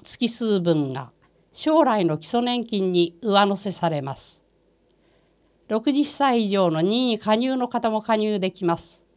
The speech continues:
国民年金基金加入者は除きます。将来の受給年金の増額を目指して、付加年金に加入しませんか？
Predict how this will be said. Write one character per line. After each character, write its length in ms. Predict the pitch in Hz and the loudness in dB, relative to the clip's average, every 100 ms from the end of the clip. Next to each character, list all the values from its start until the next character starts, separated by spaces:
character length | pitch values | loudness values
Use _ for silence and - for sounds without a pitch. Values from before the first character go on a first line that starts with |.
| _ _ _ _ _ _ _ - | _ _ _ _ _ _ _ -4
国 320 | 190 196 254 | -2 0 0
民 200 | 247 233 | 2 2
年 260 | 233 233 | 2 2
金 220 | 233 220 214 | -2 -2 -2
基 180 | - | -6
金 260 | - 196 180 | -4 -2 -2
加 180 | - 196 | -2 -4
入 220 | 220 220 | -2 -2
者 200 | - 147 | -2 -2
は 220 | 147 147 - | -2 -6 -8
除 340 | 180 151 147 | -6 -4 -6
き 120 | - 143 | -6 -8
ま 160 | 123 | -8
す。 280 | - - _ _ _ _ _ _ _ _ _ _ _ _ - | -14 -20 _ _ _ _ _ _ _ _ _ _ _ _ -10
将 300 | - 294 285 | 2 4 6
来 220 | 226 190 | 4 4
の 100 | 160 | 0
受 220 | 151 202 | 0 -2
給 220 | 277 285 | -2 -2
年 240 | 277 269 262 | 0 -2 -2
金 220 | 208 170 | 2 4
の 100 | 165 | 4
増 260 | 175 208 | 4 4
額 260 | 220 214 220 | 4 0 0
を 120 | 208 | 0
目 80 | 202 | 0
指 180 | 190 190 | -2 -4
し 120 | - | -6
て、 220 | 156 - _ _ _ _ _ _ _ _ _ _ | -8 -8 _ _ _ _ _ _ _ _ _ _
付 140 | - | -8
加 140 | 214 226 | -2 0
年 240 | 247 233 | 0 0
金 200 | 202 175 | 0 2
に 100 | 165 | 0
加 160 | 170 202 | -2 -4
入 180 | 214 | -2
し 160 | 208 202 | -4 -4
ま 100 | 196 | -4
せ 160 | 190 190 | -2 -4
ん 80 | |
か？ 260 | 147 139 | -6 -12